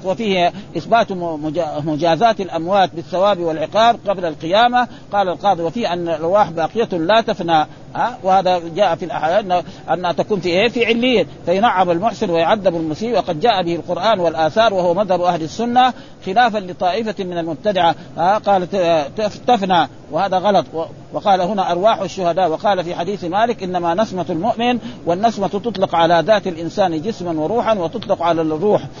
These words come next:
مفردة، وهي، وكذلك الروح لها، يعني، عدة معاني، ها، يعني، زي الله سمى مثلًا جبريل روح القدس، وسمى الوحي كمان روحا، كذلك أوحينا إليك روحا من أمرنا،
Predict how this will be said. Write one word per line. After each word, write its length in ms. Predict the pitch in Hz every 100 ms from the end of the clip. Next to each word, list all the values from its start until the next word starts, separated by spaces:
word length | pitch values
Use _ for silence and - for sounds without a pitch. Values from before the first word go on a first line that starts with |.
| - 143
مفردة، 600 | 156 170 233 233 233 196
وهي، 240 | 180 151 - - 165
وكذلك 460 | 175 190 240 208
الروح 280 | 185 202 208
لها، 420 | 202 196 185 165
يعني، 280 | 170 165 165
عدة 280 | 226 202 185
معاني، 360 | 170 185 185 135 - - -
ها، 320 | 156 208 247 - - 143
يعني، 260 | 156 160
زي 220 | 160 214 160 - -
الله 300 | 170 190 233
سمى 420 | 214 226 214 202 226 - -
مثلًا 280 | 175 185 190
جبريل 460 | 185 190 196 262 233 - - - - 202
روح 200 | 220 190
القدس، 420 | 147 160 123 - - - - - - - - - - - - - - -
وسمى 500 | 151 175 233 254 247
الوحي 440 | 220 240 202 156 - - - - - - -
كمان 320 | 160 165 208 208 175
روحا، 300 | 208 160 143 - -
كذلك 340 | 170 208 208
أوحينا 460 | 202 185 208 208 185
إليك 260 | 190 202 196
روحا 360 | 190 226 -
من 220 | 180 175
أمرنا، 320 | 160 156 131